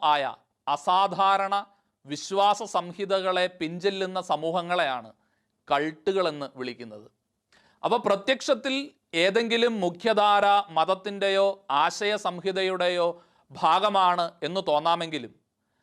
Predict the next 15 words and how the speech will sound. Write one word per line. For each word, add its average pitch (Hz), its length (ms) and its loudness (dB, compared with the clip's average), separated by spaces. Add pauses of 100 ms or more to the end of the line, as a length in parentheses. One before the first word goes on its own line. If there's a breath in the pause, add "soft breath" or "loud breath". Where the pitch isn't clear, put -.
(180)
അവരുടേത് 185 560 2
സ്വന്തമായ 190 680 0
വിശ്വാസങ്ങളും 170 840 -6 (520)
സ്വന്തമായ 180 880 0
വ്യാഖ്യാനങ്ങളുമാണ്. 143 960 -6 (840)
ക്രൈസ്തവ 196 640 -2
വിശ്വാസത്തിൻ്റെ 226 840 -4
ഭാഗമാണ് 196 760 0
എന്ന് 175 220 -8
പ്രഖ്യാപിക്കുന്ന 185 800 -2 (400)
ഇത്തരം 196 420 -2
കൾട്ടുകളിൽ 190 640 -4 (100)
പ്രധാനപ്പെട്ട 180 720 -2 (140)
ഒന്നാണ് 147 420 -6 (640)
ഇരിങ്ങാലക്കുടയിലെ 170 920 -2